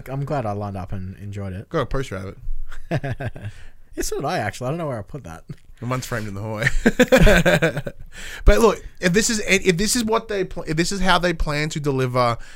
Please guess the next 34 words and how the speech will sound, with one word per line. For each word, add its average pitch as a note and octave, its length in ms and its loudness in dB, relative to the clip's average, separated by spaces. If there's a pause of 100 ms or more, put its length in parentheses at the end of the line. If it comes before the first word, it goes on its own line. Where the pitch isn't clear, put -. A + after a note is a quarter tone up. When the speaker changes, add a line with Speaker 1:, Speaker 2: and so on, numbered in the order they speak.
(180)
Speaker 2:
the A#2 180 0
PlayStation C3 800 2
stuff, B2 340 2
Speaker 1:
Experience A2 400 -2
it, A2 100 -4
Speaker 2:
if, A#2+ 120 -4
Speaker 1:
that A#2+ 160 -4
they A#2+ 80 -4
Speaker 2:
the C#3 80 2
Speaker 1:
can, C3 80 2
Speaker 2:
ex-, A#2+ 140 -4 (200)
Speaker 1:
yeah. G2 240 -6 (240)
Speaker 2:
within C#3+ 240 0
the C#3+ 80 0
next C3+ 380 -2
twelve C3 340 0
months C#3+ 300 -2
up C#3 80 -6
until B2 160 -10
P C#3 140 6
S B2 120 0
five, D3+ 460 0 (600)
this A#2 200 -4
is - 60 -2
how A2+ 100 0
it's F#2+ 160 -6
done. G2+ 240 -6 (500)
Speaker 1:
Oh, F3+ 80 -2
yeah. A#2 240 0
Speaker 2:
This C#3 200 2
is D3 260 2
how A2+ 300 -2
it's - 120 -14
done. - 280 -12